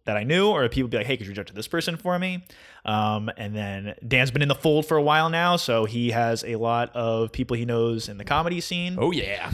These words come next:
Speaker 1: So, or we're gonna be trying to get some more comedians and people with other podcasts and stuff like that.
Speaker 2: Yeah.
Speaker 1: I think, along with, you know, people from various other fields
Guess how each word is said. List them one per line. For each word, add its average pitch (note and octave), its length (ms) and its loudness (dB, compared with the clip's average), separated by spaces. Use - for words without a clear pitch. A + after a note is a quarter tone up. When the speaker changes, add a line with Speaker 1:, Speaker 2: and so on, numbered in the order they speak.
Speaker 1:
So, G#2 760 0
or G2 440 -6
we're G#2 80 -10
gonna G2+ 140 -8
be G#2 100 -6
trying G#2+ 260 -4
to G#2 60 -6
get G#2+ 340 0
some G2+ 640 -8
more G2+ 160 -6
comedians C3+ 640 0
and A#2+ 80 -6
people B2 180 -4
with A#2 100 2
other B2 140 2
podcasts B2+ 760 -4
and C3+ 400 -8
stuff - 300 -2
like D3 200 0
that. E3+ 260 2
Speaker 2:
Yeah. F2 220 -4
Speaker 1:
I - 60 -10
think, D#3 440 -2
along G#2 260 -2
with, G#2+ 300 -6
you A2 80 -6
know, G2+ 180 -6
people A2 200 -2
from G#2+ 180 -8
various G#2+ 560 -4
other G#2 420 -4
fields C#3+ 500 0